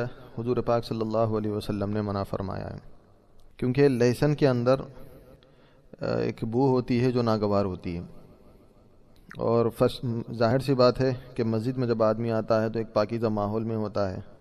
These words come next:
اللہ تبارک و تعالیٰ سے ہم کلام ہوتا ہے، اور پھر فرشتوں سے بھی اس کا مکالمہ ہوتا ہے، تو یہ چیزیں فرشتوں کے لیے انتہائی ناگواری کا باعث بنتی ہیں۔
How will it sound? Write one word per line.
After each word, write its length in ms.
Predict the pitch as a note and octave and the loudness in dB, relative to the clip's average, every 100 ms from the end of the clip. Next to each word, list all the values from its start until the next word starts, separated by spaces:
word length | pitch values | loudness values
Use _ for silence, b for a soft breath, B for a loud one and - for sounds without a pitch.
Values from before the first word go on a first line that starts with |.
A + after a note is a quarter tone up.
| - | -8
اللہ 180 | A#2+ A2+ | -2 -2
تبارک 400 | A2+ A2 G#2+ G#2+ | 0 0 0 -2
و 60 | |
تعالیٰ 300 | G#2 A2 A2+ G#2 | 0 0 2 0
سے 80 | G#2+ | -2
ہم 160 | G2+ | -2
کلام 320 | G2+ G2+ A2 | -2 -2 -2
ہوتا 280 | G#2 F#2+ G2+ | -4 -2 -4
ہے، 60 | - - - - - B B B B B - | -4 -14 -20 -20 -20 B B B B B -2
اور 160 | A#2+ | -2
پھر 300 | A#2+ C#3+ C#3+ C3+ - - - - - - - - - - - - - | 2 4 4 2 -6 -18 -20 -20 -20 -20 -20 -20 -20 -20 -20 -6 0
فرشتوں 400 | C3 B2+ D3 C#3 | 2 4 4 6
سے 120 | C#3+ | 4
بھی 240 | C3 A2 G2+ - - - - C#3 B B B B _ _ - - | 4 -2 -6 -14 -20 -20 -20 -20 B B B B _ _ -20 -14
اس 100 | - | -4
کا 100 | B2+ | 0
مکالمہ 440 | A#2 A2+ A2+ A#2 | 2 4 6 4
ہوتا 440 | A#2 A2+ G2+ G2 G#2 | 2 2 4 4 2
ہے، 80 | A2 - - - - - - - | -6 -14 -20 -20 -20 -20 -20 -12
تو 80 | - | -4
یہ 200 | A#2+ C#3+ | 2 4
چیزیں 360 | D#3 D3+ D3 D3+ | 4 2 2 2
فرشتوں 420 | C#3 C3 C3 C#3 | 2 0 2 2
کے 100 | C3 | 2
لیے 180 | B2+ B2+ | 2 2
انتہائی 420 | A#2 A#2 A#2 B2 | 2 2 2 2
ناگواری 540 | A#2+ A2+ A2 A2 B2 | 2 2 2 4 2
کا 120 | A#2 G#2+ | 2 2
باعث 260 | G#2 G#2+ | 2 0
بنتی 360 | G#2 F#2+ F#2+ | -4 -6 -6
ہیں۔ 100 | F#2 | -8